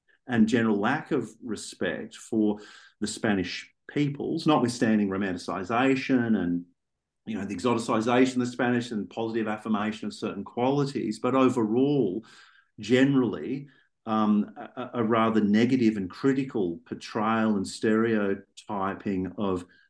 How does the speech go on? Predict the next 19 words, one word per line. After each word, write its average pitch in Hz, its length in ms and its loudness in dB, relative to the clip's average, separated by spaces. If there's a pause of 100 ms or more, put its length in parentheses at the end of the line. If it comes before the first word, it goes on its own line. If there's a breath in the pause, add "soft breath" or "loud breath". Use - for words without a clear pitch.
of 101 180 -2
the 104 60 -6
Spanish 101 480 -2
inhabitants, 107 800 -4
I 117 100 -6
think 123 260 0
that 113 220 0
does, - 640 -2 (540)
that 110 220 -4
does 117 480 0
not 139 160 2
necessarily 117 340 2
dehumanize, 117 1000 0 (300)
but 117 220 -6
certainly 110 880 2 (280 loud breath)
lowers, 107 800 0 (260)
um, 92 520 -4 (540)
lowers 117 800 0
the 104 480 0